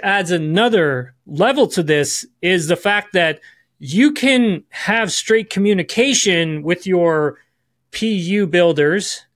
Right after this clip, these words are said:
and your aerodynamicists and your, you know, composite, and they can all get together really quickly, have a quick conversation as to what are the diameters, what are the dimensions, and let's put, see if we can fit this thing into the race car. Because sometimes what you'll get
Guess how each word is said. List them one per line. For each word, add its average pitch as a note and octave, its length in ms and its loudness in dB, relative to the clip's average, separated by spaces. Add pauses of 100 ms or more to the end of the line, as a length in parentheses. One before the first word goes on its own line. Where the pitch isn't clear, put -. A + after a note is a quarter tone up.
(140)
and F3+ 720 -2 (120)
your D#3+ 180 -4
aerodynamicists F3+ 1200 0 (260)
and F3+ 800 -2 (160)
your, D#3 460 0 (140)
you F#3+ 100 -12
know, C#3 160 -6
composite, F#3 720 -2 (800)
and G3 160 -2
they B3+ 120 2
can B3+ 120 2
all A#3+ 120 4
get A3 120 0
together G3+ 320 0
really G3 200 4
quickly, F#3 360 0
have F#3+ 120 0
a F#3 60 -4
quick F#3+ 200 -2
conversation F3+ 800 -2 (380)
as E3+ 320 -4
to F#3+ 260 0
what D#3+ 220 2
are A3 40 4
the G#3 100 4
diameters, F#3 720 0
what F#3 180 2
are F#3+ 80 2
the F3 100 4
dimensions, E3+ 880 0 (400)
and D3 140 -4
let's F3+ 160 0
put, F#3+ 260 -2
see F#3+ 180 -2
if E3+ 60 0
we E3+ 100 0
can E3 120 -2
fit F#3 220 -2
this - 240 -6
thing F3 260 0
into E3 200 -4
the D#3 100 0
race D#3 200 0
car. C#3+ 160 -4
Because C#3+ 280 -4
sometimes A3+ 440 0
what F#3+ 120 -2
you'll E3 120 2
get F#3+ 360 -2